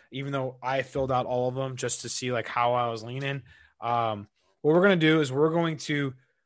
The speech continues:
who's your pick to win and why? Who's a dark horse candidate that can win the entire t-, conference tournament? And there, and if there's any teams in each of these conferences that are on the bubble,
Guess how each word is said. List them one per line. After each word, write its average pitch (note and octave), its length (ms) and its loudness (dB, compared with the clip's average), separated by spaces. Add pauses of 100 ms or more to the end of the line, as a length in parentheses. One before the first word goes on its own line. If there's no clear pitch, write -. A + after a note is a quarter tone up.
(100)
who's E3+ 260 2
your G3 120 0
pick F#3 260 -2
to F#3+ 80 0
win D3+ 300 2
and C#3 160 -2
why? A2+ 400 0 (340)
Who's D#3+ 180 -2
a D#3 40 -2
dark C#3+ 320 2
horse D3+ 220 0
candidate C3+ 420 -4
that B2 140 -4
can A#2+ 180 -10
win B2 280 -8 (120)
the A#2 120 -8
entire A#2+ 480 -2
t-, - 160 -14
conference B2+ 360 -4
tournament? C3+ 380 -6 (320)
And C3+ 160 -8
there, C#3 280 -4
and C#3+ 120 -4
if C3+ 60 -8
there's C3+ 220 -4
any D#3 260 -4
teams D3 600 -6 (540)
in D#3+ 100 -6
each D#3+ 220 -2
of E3 40 -4
these C#3+ 120 -4
conferences C3 400 -4
that B2+ 140 -2
are B2 100 -2
on B2+ 100 -4
the A#2+ 80 -8
bubble, B2+ 580 0